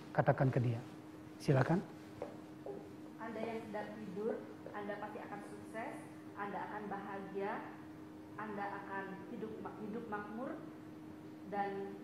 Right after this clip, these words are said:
Speaker 2: semoga Anda selalu berbahagia."
Speaker 1: Dalam hitungan ketiga,
Speaker 2: Dalam hitungan ketiga,
Speaker 1: Anda membuka mata.
Speaker 2: Anda membuka mata.
Speaker 1: Satu,
Speaker 2: Satu,
Speaker 1: dua,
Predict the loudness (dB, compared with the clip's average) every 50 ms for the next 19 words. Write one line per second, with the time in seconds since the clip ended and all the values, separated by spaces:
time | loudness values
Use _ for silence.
0 | -10 -10 -10 -10 -8 -6 -4 -4 -2 -2 -2 -2 -2 -2 -2 -4 -4 -4 -4 -4
1 | -4 -4 -4 -6 -6 -6 -6 -6 -6 -6 -8 -8 -8 -8 -8 -8 -10 -10 -10 -10
2 | -12 -10 -12 -10 -10 -10 -10 -10 -10 -10 -10 -10 -10 -10 -8 0 4 8 10 10
3 | 10 12 10 10 10 10 10 8 6 6 6 6 6 6 4 0 -6 -10 -10 -12
4 | -10 -10 -12 -12 -12 -12 -10 -8 -6 -4 -2 0 0 0 0 -2 -4 -4 -6 -6
5 | -6 -4 -4 -4 -6 -6 -6 -6 -6 -4 -2 0 2 2 2 0 0 -4 -6 -8
6 | -10 -6 4 6 8 10 12 12 12 12 10 10 10 12 12 12 10 10 6 2
7 | 0 0 -2 -6 -10 -10 -4 -2 0 0 2 0 0 0 -2 -2 -4 -4 -4 -6
8 | -4 -4 -4 -4 -2 -2 -2 -2 -2 -2 -4 -6 -2 2 4 4 6 8 8 6
9 | 6 4 0 -6 -10 -10 -10 -10 -12 -12 -12 -8 -4 -4 -4 -4 -4 -6 -6 -4
10 | -4 -6 -6 -2 2 6 8 10 10 10 8 6 4